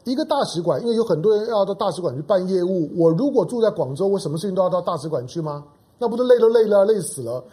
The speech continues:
所以呢，他就把中国分成五个区块，五个区块呢，除了香港以外，这五个区块每个总领事馆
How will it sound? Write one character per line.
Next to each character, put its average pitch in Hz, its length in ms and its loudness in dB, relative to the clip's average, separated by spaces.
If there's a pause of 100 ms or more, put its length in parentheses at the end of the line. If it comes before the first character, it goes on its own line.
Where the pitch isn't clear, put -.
(160)
所 214 180 4
以 233 80 0
呢， 175 120 -2
他 170 140 0
就 202 140 0
把 131 160 -4
中 185 200 -6
国 156 140 -2
分 180 220 -4
成 151 120 -2 (160)
五 110 120 -14 (100)
个 151 120 0
区 208 260 -10
块， 220 200 -4 (640)
五 135 100 -4
个 226 140 -2
区 277 160 -6
块 262 220 0
呢， 185 120 0
除 180 160 -4
了 214 80 2
香 226 220 -2
港 185 200 0
以 117 100 -6
外， 131 200 -4 (240)
这 277 100 0
五 196 140 0
个 185 120 -2
区 220 200 -8
块 220 220 -2 (160)
每 175 200 0
个 254 140 -2
总 202 240 -2
领 156 160 -4
事 190 160 -8
馆 147 220 -6